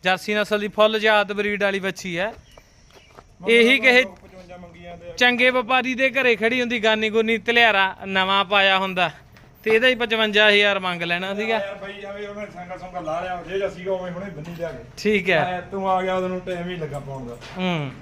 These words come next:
Speaker 1: ਘਰ ਵਾਲੇ ਆ ਵੀ ਵਾਹ ਕਰਦੇ ਆ ਨਾ।
Speaker 2: ਬਹੁਤ
Speaker 1: ਤੁਸੀਂ
Speaker 2: ਕਰਦੇ ਆ।
Speaker 1: ਵੇਚਣ ਮੌਕੇ ਹਜ਼ਾਰ ਮਹਿੰਗੀ ਵੇਚ ਲਓ।
Speaker 2: ਵੇਚ ਲਓ, ਸਹੀ ਗੱਲ ਆ।
Speaker 1: ਸੰਗਲ ਤਾਂ ਜਿਹੜਾ ਹੈਗਾ, ਉਹ ਤਾਂ ਚੱਜ ਦਾ ਪਾ ਦਿਓ ਨਾਲ।
Speaker 2: ਸੜਿਆ ਪਾ ਦਿਆ, ਦੇਖ ਲਾ, ਹੁਣੇ ਲੈ ਕੇ
Speaker 1: ਹੂੰ।
Speaker 2: ਆਏ ਆ, ਤਾਂ ਸੰਗਲ ਜਮਾਂ ਸੜਿਆ ਪਾ ਦਾ।
Speaker 1: ਮਾੜੀ ਗੱਲ ਹੈ।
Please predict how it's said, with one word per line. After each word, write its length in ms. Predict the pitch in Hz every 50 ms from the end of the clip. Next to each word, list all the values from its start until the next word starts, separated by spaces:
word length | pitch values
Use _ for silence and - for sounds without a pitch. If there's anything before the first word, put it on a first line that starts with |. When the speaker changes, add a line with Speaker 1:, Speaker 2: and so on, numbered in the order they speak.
| - - -
Speaker 1:
ਘਰ 380 | - - - - 233 240 220 196
ਵਾਲੇ 240 | 190 202 220 233 233
ਆ 120 | 233 247
ਵੀ 100 | 254 269
ਵਾਹ 280 | 220 214 214 233 247 240
ਕਰਦੇ 400 | 240 226 196 175 160 175 175 180
ਆ 60 | 202
ਨਾ। 120 | 233 226
Speaker 2:
ਬਹੁਤ 300 | 202 143 160 185 196 196
Speaker 1:
ਤੁਸੀਂ 160 | 240 233 240
Speaker 2:
ਕਰਦੇ 160 | 254 220 233 233
ਆ। 40 |
Speaker 1:
ਵੇਚਣ 180 | 233 240 262 254
ਮੌਕੇ 340 | 254 262 262 254 269 285 269
ਹਜ਼ਾਰ 320 | 247 254 247 247 240 233
ਮਹਿੰਗੀ 340 | 226 247 262 277 277 285 269
ਵੇਚ 240 | 240 220 208 185 208
ਲਓ। 220 | 214 226 226 233
Speaker 2:
ਵੇਚ 100 | 190 180
ਲਓ, 240 | - 190 185 165 185
ਸਹੀ 140 | 190 190 190
ਗੱਲ 120 | 175 165
ਆ। 140 | 160 147 - - -
Speaker 1:
ਸੰਗਲ 360 | - - 214 214 208 226 240 233
ਤਾਂ 140 | 254 262
ਜਿਹੜਾ 300 | 247 254 269 269 262 247
ਹੈਗਾ, 300 | 214 202 214 240 247 262
ਉਹ 120 | 254 269 262
ਤਾਂ 120 | 277 269
ਚੱਜ 240 | - 262 254 233 240
ਦਾ 140 | 233 247 240
ਪਾ 200 | 233 233 220 208
ਦਿਓ 140 | 214 233 233
ਨਾਲ। 260 | 226 220 226 208 180
Speaker 2:
ਸੜਿਆ 220 | 180 185 185 180
ਪਾ 280 | 175 175 170 165 160 160
ਦਿਆ, 140 | 165 170 160
ਦੇਖ 200 | 156 151 151 143
ਲਾ, 120 | 147 151
ਹੁਣੇ 340 | 151 151 160 170 170 170 165
ਲੈ 120 | 170 180
ਕੇ 60 | 175
Speaker 1:
ਹੂੰ। 200 | 170 160 151 147
Speaker 2:
ਆਏ 120 | 143 147 147
ਆ, 40 | 147
ਤਾਂ 320 | 147 151 151 147 143 131
ਸੰਗਲ 240 | 135 139 135 139 135
ਜਮਾਂ 280 | 135 143 143 143 139
ਸੜਿਆ 260 | 131 139 127 127 123 120
ਪਾ 140 | 117 110
ਦਾ। 100 | 104 104 107 107 - - - - - - - - - - - - - - - - - - - - - - - - - - -
Speaker 1:
ਮਾੜੀ 360 | 165 175 175 175 180 185 175
ਗੱਲ 220 | 185 180 175 165 175
ਹੈ। 160 | 196 214